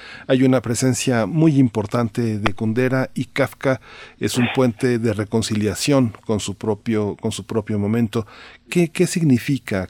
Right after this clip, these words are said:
Kafka en este encuentro de un escritor tan profundamente checo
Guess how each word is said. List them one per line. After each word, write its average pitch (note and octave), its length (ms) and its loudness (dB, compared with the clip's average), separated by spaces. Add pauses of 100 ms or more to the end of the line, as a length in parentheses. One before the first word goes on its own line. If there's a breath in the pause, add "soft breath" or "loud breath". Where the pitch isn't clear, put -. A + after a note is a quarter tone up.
Kafka G#2+ 460 -2
en G2+ 140 0
este G#2 480 -2
encuentro G#2+ 680 -2
de G#2 120 -4
un A#2 80 2
escritor G#2+ 540 -4
tan G2+ 240 -6
profundamente A2 680 -2
checo G#2+ 440 -4